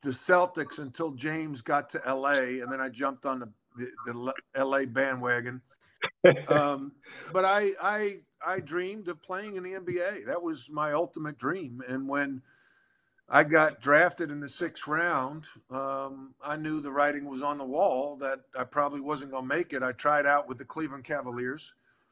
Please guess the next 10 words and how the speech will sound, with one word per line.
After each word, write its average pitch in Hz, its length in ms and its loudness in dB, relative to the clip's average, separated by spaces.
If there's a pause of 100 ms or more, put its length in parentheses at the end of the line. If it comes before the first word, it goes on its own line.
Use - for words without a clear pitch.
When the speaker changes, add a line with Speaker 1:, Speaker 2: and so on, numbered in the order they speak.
(260)
Speaker 1:
and 143 200 -6
got 143 240 2
cut. 135 300 4 (580)
And 151 220 -4
that 170 200 4
was 156 220 -2
a 143 80 -2
very 151 840 0 (120)
emotional 131 800 -4
time 139 600 -4